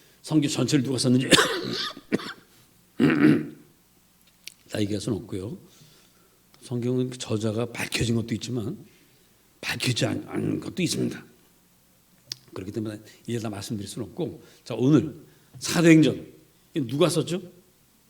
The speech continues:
예? 작자미선? 가만히 있으면 중간 간다니까. <laughs> 자, 제가 물어보는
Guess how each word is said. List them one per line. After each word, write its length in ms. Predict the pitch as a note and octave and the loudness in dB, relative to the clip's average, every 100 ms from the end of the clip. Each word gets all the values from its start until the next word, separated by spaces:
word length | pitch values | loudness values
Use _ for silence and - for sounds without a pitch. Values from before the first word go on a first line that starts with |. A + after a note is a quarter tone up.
| _ _ _ _ _ _ _ _ F3 C3+ B2+ B2 _ _ _ _ _ _ _ _ | _ _ _ _ _ _ _ _ _ _ _ _ _ _ _ _ _ _ _ _
예? 80 | B2+ - _ _ _ _ _ _ - | -16 -16 _ _ _ _ _ _ -20
작자미선? 540 | - - G#2 F#2+ C#3 C3 - _ _ _ _ - _ _ _ _ _ _ _ _ _ _ _ _ _ - B2+ _ _ _ _ _ _ - - - | -18 -8 -8 -6 -8 -10 -20 _ _ _ _ -20 _ _ _ _ _ _ _ _ _ _ _ _ _ -20 -20 _ _ _ _ _ _ -20 -20 -14
가만히 280 | - A2+ A#2 | -8 -2 -2
있으면 180 | D3 | -2
중간 280 | C3+ C#3 A#2+ | -2 -2 -2
간다니까. 420 | A2 G2+ G#2 - - - - - - - - - - | -4 -4 -4 -4 -6 -8 -20 -20 -20 -20 -20 -20 -20
<laughs> 840 | _ _ _ _ _ _ - - | _ _ _ _ _ _ -20 -18
자, 160 | - A#2+ - | -10 -10 -8
제가 220 | - F3 F3+ | 0 2 4
물어보는 680 | D#3+ A3+ G#3 G#3+ A#3 - | 4 4 4 2 0 -4